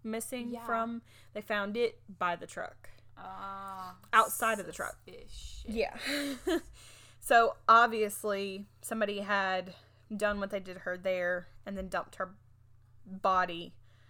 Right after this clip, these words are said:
Speaker 1: you know, and then
Speaker 2: Yeah.
Speaker 1: took the truck back somewhere else. So,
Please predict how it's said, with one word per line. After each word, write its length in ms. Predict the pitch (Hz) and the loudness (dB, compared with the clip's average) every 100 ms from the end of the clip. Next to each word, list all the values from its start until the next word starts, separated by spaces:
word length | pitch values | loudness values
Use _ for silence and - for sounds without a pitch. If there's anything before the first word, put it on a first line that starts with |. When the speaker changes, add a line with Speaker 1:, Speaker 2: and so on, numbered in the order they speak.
| - - - - - - - - - - - - | -20 -20 -20 -20 -20 -20 -20 -20 -20 -20 -18 -8
Speaker 1:
you 120 | 208 | -8
know, 200 | 151 170 - - | -6 -10 -12 -8
and 140 | 196 | -6
then 140 | 180 - | -6 -10
Speaker 2:
Yeah. 180 | 190 214 | -12 -8
Speaker 1:
took 200 | 214 190 | -6 -6
the 80 | |
truck 280 | 185 185 - - - | -4 -4 -4 -10 -12
back 200 | - 160 | -8 -8
somewhere 240 | - - - | -10 -12 -14
else. 180 | - - - - - - - - - - - - | -14 -18 -20 -20 -20 -20 -20 -20 -20 -20 -20 -8
So, 600 | - 254 247 240 226 - | 2 4 6 6 6 4